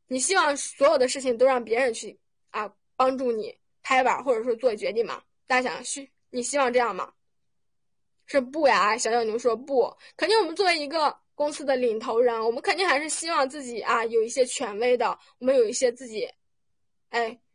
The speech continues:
自己的一些想法，或者自己一些独有的一些权利。所以说我们在真正实行这个参与管理的时候，企业当中也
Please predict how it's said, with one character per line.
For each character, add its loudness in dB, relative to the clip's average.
自 -4
己 -2
的 -2
一 -2
些 2
想 -2
法， 0
或 0
者 6
自 -8
己 -6
一 -6
些 0
独 0
有 6
的 4
一 -6
些 4
权 -2
利。 0
所 0
以 4
说 4
我 4
们 -2
在 2
真 -2
正 -2
实 -4
行 -4
这 -2
个 0
参 -6
与 -4
管 -2
理 0
的 -6
时 -10
候， -8
企 -4
业 -2
当 0
中 -2
也 -2